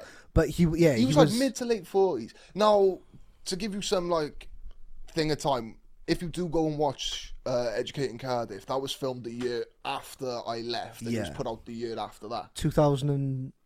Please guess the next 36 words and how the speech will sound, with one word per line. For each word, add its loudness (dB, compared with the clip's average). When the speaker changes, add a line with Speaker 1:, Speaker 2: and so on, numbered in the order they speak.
Speaker 1:
fifteen? -8
Speaker 2:
Fifteen? 2
Yeah. 2
Speaker 1:
Yeah, 0
'cause -2
you 6
left 2
in -2
fourteen, 2
Speaker 2:
Fourteen, -2
yeah. -2
Speaker 1:
yeah, -8
I -2
left -6
in -12
thirteen. -8
Speaker 2:
Um, 0
<sighs> -8
I -4
know, -6
it's -10
minging. -6
Speaker 1:
Oh, -10
Jesus -8
Christ. -8
Speaker 2:
So, 0
yeah, 2
anyway, -4
like, -4
fast 2
forward 2
a -6
couple -2
of -8
years. -14
<laughs> -10